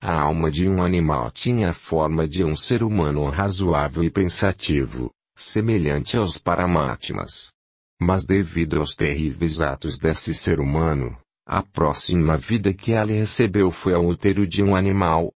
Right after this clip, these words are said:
e aquela pobre alma nunca mais poderia recuperar o entendimento completo para praticar o Dharma que pode levar à liberação de Mukti Moksha.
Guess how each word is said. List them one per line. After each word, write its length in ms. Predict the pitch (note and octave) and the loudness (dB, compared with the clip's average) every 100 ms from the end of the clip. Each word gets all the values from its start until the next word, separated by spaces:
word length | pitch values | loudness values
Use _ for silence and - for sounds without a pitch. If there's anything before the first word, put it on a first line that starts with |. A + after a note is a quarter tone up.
| _ - | _ -2
e 140 | G2+ | 2
aquela 400 | F2+ - F#2 F2+ | 2 0 0 0
pobre 400 | - D#2+ C#2 D#2+ | 0 0 0 0
alma 320 | C#2+ C#2+ D2 | 0 2 2
nunca 380 | D#2 F2 F#2 F2 | 2 2 2 0
mais 400 | E2 D2 C2+ C#2 | 0 0 -2 -4
poderia 520 | - A2 G#2 F#2+ F2+ | -2 2 2 4 2
recuperar 680 | E2+ F#2 G2 E2+ F#2 D#2 C2+ | 2 0 -2 0 2 2 0
o 80 | D#2+ | 0
entendimento 800 | E2 F2+ E2+ E2 E2 D2+ D2 F2+ | 0 0 0 2 0 0 -2 -4
completo 600 | - C#2+ - D2+ C#2 E2 | -4 -6 -4 -4 -2 -2
para 340 | E2+ D#2 D#2+ | 0 0 0
praticar 640 | E2 - - A2 - D#2 D2 | -2 -4 -4 -4 -2 0 0
o 100 | D#2 | 0
Dharma 420 | C#2+ C2+ C#2 D2 | 0 0 0 -2
que 160 | C#2 - | -2 -6
pode 400 | - D#2+ D#2 F2+ | -2 -2 0 0
levar 380 | E2+ E2 E2+ F2 | 0 0 -2 0
à 40 | |
liberação 760 | F#2+ F#2 G#2 G#2 - - D#2 D2+ | -2 0 0 0 -2 -2 -2 0
de 180 | E2+ | 0
Mukti 400 | E2 D2+ - - | 0 -2 -4 -4
Moksha. 560 | D#2 D2 C2 - - | -2 -2 -4 -8 -10